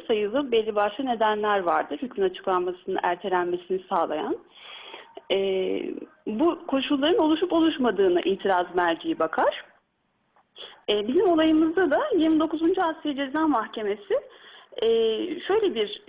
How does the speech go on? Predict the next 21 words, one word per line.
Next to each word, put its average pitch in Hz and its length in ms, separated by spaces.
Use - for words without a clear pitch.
gerekçeyle, 190 880
e, 175 260
hükmün 208 260
açıklanmasının 202 680
ertelenmesi 196 720
kararını, 175 600
e, 165 340
iptal 185 440
etti. 165 300
E, 208 260
diyor 415 280
ki 381 100
hükmün 381 200
açıklanmasının 285 800
ertelenmesi 311 840
müessesesi 277 720
sanığa 330 400
ve 339 100
müdafiine 294 680
anlatılmadığı 294 840
için, 226 460